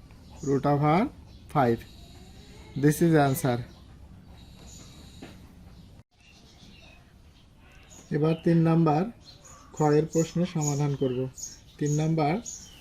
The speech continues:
ক্ষয়ে বলা হয়েছে একটি গুণোত্তর ধারার তৃতীয় পদ one by two root over two এবং সপ্তম পদ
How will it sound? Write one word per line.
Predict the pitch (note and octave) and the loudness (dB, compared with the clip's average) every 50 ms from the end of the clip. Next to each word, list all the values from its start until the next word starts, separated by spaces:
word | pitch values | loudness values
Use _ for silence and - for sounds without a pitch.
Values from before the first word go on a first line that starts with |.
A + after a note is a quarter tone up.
| - - - - - - - - - - | -20 -20 -20 -20 -20 -20 -20 -20 -20 -14
ক্ষয়ে | - - D3 C#3+ C#3 C#3+ E3 G3 A#3+ A#3+ - - D#3 | -6 -2 0 2 4 4 4 4 2 -2 -4 -6 -4
বলা | C#3+ C#3 C#3 D3 D#3 | -2 0 0 0 2
হয়েছে | E3 E3 E3+ E3 - F#3 F3 | 2 2 0 0 0 2 2
একটি | E3+ D3+ D3+ - - - E3 E3 F#3+ A#3+ C4+ - - - - - - - - - - C3+ | 2 2 0 -4 -4 0 2 2 2 2 0 -4 -14 -20 -20 -20 -20 -20 -20 -14 -8 -6
গুণোত্তর | C3+ C#3+ C#3+ D3+ D#3+ D#3+ - F3+ F3 | -4 -2 0 -2 -2 -2 -2 -2 -2
ধারার | D#3+ E3 D#3 D3+ D3 D3 D#3 F3+ F#3+ - | -2 0 0 0 0 0 -2 -2 -4 -2
তৃতীয় | - E3+ D#3+ E3 E3+ E3 E3+ E3 E3+ | -2 -2 -2 0 2 2 2 0 0
পদ | E3 D3 C#3+ D3 F#3 A3+ - - - - - - - - - - - - - - - - - - - - - - - D#3+ | -2 -2 -2 -2 -4 -4 -8 -12 -20 -20 -20 -20 -20 -20 -20 -20 -20 -20 -20 -20 -20 -20 -20 -20 -20 -20 -20 -14 -8 -6
one | C#3+ C#3+ C#3+ D3+ E3 E3 | -4 -2 -2 0 0 0
by | D#3 D#3 D#3 D#3+ F#3 G3+ - - | 0 0 2 2 0 -2 -2 -2
two | F3 E3 E3+ E3+ | 0 2 2 2
root | D#3+ D#3 D3+ D#3+ | 2 0 -2 -2
over | D3+ D3 D3+ D3+ D3 - | -2 -2 -2 -2 -4 -4
two | - E3 F3+ | -2 -2 0
এবং | F3 D#3 D3 C#3+ D3 D3+ E3 | 2 2 2 2 2 -2 -4
সপ্তম | E3+ - D#3 C#3 - - - D3+ D#3 D3 | -4 -6 -8 -8 -8 -6 -6 -6 -6 -4
পদ | - D3+ D#3 F3+ G#3 | -2 -2 -2 -2 -2